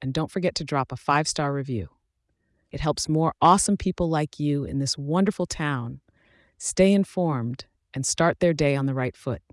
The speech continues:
I'll be here for you tomorrow with the latest update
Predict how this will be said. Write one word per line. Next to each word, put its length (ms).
I'll 100
be 200
here 240
for 100
you 160
tomorrow 480
with 160
the 80
latest 320
update 460